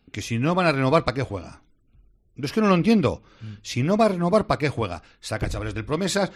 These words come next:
Speaker 1: saca chavales de la cantera, que no ha contado Vicente Moreno con ninguno de la cantera, con nadie. Ha llevado al Prome-, gente de Promesas y per-, y perdió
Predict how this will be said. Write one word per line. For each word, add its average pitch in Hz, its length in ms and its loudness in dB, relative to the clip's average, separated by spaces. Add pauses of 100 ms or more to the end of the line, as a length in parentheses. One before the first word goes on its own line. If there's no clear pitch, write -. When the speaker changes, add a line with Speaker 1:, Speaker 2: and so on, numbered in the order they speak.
Speaker 1:
saca 117 260 -4
chavales 117 320 -2
de 110 60 -4
la 117 80 -2
cantera, 139 400 -2 (260)
que 117 140 -2
no 143 80 4
ha - 60 -2
contado 151 400 2
Vicente 127 260 -4
Moreno 123 180 0
con 117 200 -2
ninguno 139 400 0
de 151 60 4
la 143 100 4
cantera, 131 420 0
con 113 140 -6
nadie. 131 240 -2 (160)
Ha 135 120 -2
llevado 147 380 2
al 117 100 0
Prome-, 123 260 -6 (100)
gente 147 200 -6
de 143 100 -2
Promesas 135 280 -4
y 120 40 -2
per-, - 180 -12
y - 20 -10
perdió 123 340 -4